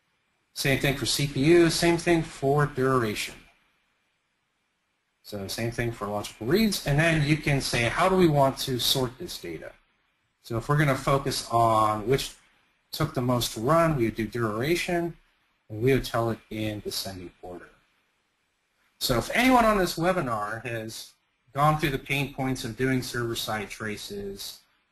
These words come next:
and gone through doing Profiler, you'll see that this is a huge improvement, a lot quick, easy way for you to quickly look at a workload and figure out, okay, well, what statements do I probably wanna focus my tuning time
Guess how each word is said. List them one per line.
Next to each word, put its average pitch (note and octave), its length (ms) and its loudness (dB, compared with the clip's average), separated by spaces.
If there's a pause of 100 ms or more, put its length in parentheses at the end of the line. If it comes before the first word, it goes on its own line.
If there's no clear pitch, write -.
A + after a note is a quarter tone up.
and G2 460 -10
gone A#2+ 360 0
through A2 800 -4
doing A2+ 400 -4
Profiler, F#2+ 800 -10 (680)
you'll C3+ 140 4
see D#3+ 180 2
that C#3+ 160 2
this C#3+ 180 2
is - 120 -4
a - 40 -8
huge F3+ 640 6
improvement, A2+ 800 0
a G#2 80 -10
lot B2 440 2
quick, - 340 -8 (420)
easy C3+ 420 2
way A#2 220 2
for - 180 -10
you G2+ 140 -6
to G2 80 -10
quickly A#2 560 -6
look G#2+ 320 -8
at F#2+ 320 -6 (220)
a G#2 40 -18
workload G#2+ 720 -4 (420)
and A#2 140 -8
figure B2+ 300 0
out, A2+ 160 4
okay, G#2 240 -8
well, G#2+ 140 -6
what F3+ 180 0
statements B2 500 -4
do A#2+ 80 -4
I G#2+ 60 -2
probably A#2 500 -2
wanna G#2 220 -2
focus - 500 -8
my F#2+ 160 -10
tuning G2 380 -10
time F2+ 280 -12